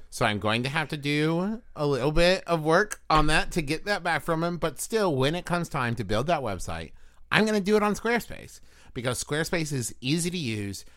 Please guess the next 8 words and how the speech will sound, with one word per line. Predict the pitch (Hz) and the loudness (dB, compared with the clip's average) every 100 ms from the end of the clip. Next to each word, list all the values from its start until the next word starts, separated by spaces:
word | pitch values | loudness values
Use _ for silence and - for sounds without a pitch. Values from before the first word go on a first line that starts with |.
| - | -12
It | 101 | -6
has | - 117 107 - - | -2 0 -2 -6 -12
super | - 233 196 | -8 -4 -2
straightforward | 180 180 151 156 143 143 131 120 117 | -2 -2 -4 0 2 2 0 -6 -8
design | 110 147 175 175 170 | -4 -2 -2 0 -2
and | 120 101 | -4 -6
beautiful | 127 165 151 117 | -2 -2 -2 -4
templates | - 131 120 123 120 - | -2 -2 -2 -4 -6 -8